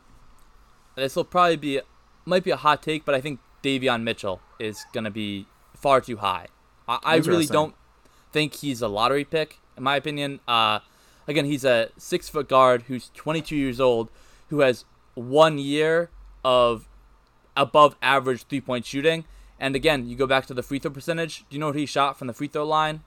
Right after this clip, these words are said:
Speaker 2: Like
Speaker 1: last year in college?
Speaker 2: sixty percent?
Speaker 1: Sixty-four percent.
Speaker 2: Yeah.
Speaker 1: You know, again, with forty-three percent from three, now that number looks great, right? Until you realize that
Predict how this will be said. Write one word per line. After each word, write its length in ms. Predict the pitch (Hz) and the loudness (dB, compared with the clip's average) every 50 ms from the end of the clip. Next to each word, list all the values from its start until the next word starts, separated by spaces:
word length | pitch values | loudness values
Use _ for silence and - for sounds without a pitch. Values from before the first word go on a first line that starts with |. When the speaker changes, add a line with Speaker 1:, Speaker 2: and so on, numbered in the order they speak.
| _ _ _ - - | _ _ _ -18 -10
Speaker 2:
Like 200 | - 117 123 135 | -4 -2 -2 0
Speaker 1:
last 120 | 139 127 135 | 0 -2 -2
year 100 | 139 131 | -2 -2
in 80 | 123 | 0
college? 160 | 120 139 143 156 | 0 2 2 2
Speaker 2:
sixty 100 | 156 131 | 2 2
percent? 160 | 131 131 - - - - - _ _ _ _ _ _ _ | 0 -2 -4 -8 -18 -20 -20 _ _ _ _ _ _ _
Speaker 1:
Sixty-four 560 | - - 156 151 - 160 147 - 143 135 123 | -12 -8 -8 -8 -8 -8 -6 -2 -2 -2 -2
percent. 400 | - 120 - - 131 110 95 - _ _ _ - | -2 -6 -10 -6 -6 -6 -6 -8 _ _ _ -8
Speaker 2:
Yeah. 200 | 120 113 104 101 - _ - | -6 -4 -4 -6 -6 _ -14
Speaker 1:
You 100 | - 117 | -8 -2
know, 200 | 123 131 165 - | 0 2 2 2
again, 340 | - 135 135 147 123 110 - - | 0 -2 -2 -2 -4 -4 -6 -8
with 160 | 143 135 - | -10 -10 -6
forty-three 420 | - 160 170 175 160 156 - 175 156 | -2 0 0 0 0 -2 -6 -10 -10
percent 320 | - 131 135 156 151 139 | -10 -10 -10 -10 -10 -10
from 140 | - 131 117 | -12 -12 -8
three, 280 | - 147 156 170 185 - _ _ _ _ _ - | -6 -4 -2 -2 -2 -4 _ _ _ _ _ -4
now 140 | 117 113 110 | -2 0 2
that 240 | 127 147 180 180 | 4 4 4 4
number 220 | 185 175 170 156 151 | 2 0 -2 0 -2
looks 240 | 147 156 143 - - | -2 -2 -4 -6 -8
great, 320 | - 165 208 226 185 - _ _ _ _ _ _ _ | -6 -2 -2 -2 -2 -4 _ _ _ _ _ _ _
right? 180 | - 151 185 175 | 2 4 4 4
Until 220 | 175 165 156 165 170 | 2 -2 -4 -2 -2
you 140 | 160 156 | -2 -2
realize 460 | 139 160 185 180 170 156 151 147 131 - | -2 0 0 2 4 4 2 2 0 0
that 200 | 151 139 - | 0 0 -2